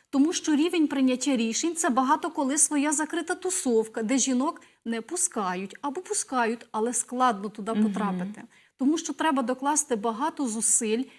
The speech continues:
Speaker 1: щоб вийти от на той щабель прийняття рішень, щоб і тобі було комфортно, і таким, як ти, жінкам було комфортно, якби підтягуючи,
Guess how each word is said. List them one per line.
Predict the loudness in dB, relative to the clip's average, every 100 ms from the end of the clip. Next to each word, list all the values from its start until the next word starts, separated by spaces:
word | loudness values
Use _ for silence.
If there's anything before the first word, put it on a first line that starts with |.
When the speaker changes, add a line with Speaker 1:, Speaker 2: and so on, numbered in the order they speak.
| _
Speaker 1:
щоб | -10 -4 -2 0
вийти | 0 -2 -2
от | -4 -2
на | -4
той | -4 -4
щабель | -4 -2 -2 0 0 -2 -6 _
прийняття | 2 2 2 0 0
рішень, | 0 0 0 0 0 -2
щоб | -4 -4 -4
і | -6
тобі | -2 0 0
було | -2 -4
комфортно, | -4 -6 -4 -6 -2 -6 -4
і | -6
таким, | -6 0 2 2
як | 0 -8
ти, | -2 0 0 -4
жінкам | -6 -2 0 2
було | 2 -2
комфортно, | -2 -8 -4 -6 -4 -6
якби | -2 -2 0 -2
підтягуючи, | -4 -6 -6 -6 0 0 2 -2 -4 -8